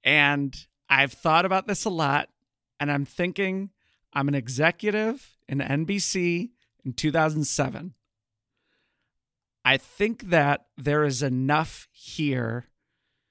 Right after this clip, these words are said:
to mold into something better.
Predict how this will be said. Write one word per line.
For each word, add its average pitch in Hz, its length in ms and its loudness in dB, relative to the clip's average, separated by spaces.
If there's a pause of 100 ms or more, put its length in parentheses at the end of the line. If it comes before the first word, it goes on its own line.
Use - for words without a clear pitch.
(380)
to 131 640 0 (1300)
mold 160 680 6
into 151 360 -2
something 139 500 2
better. 123 480 -4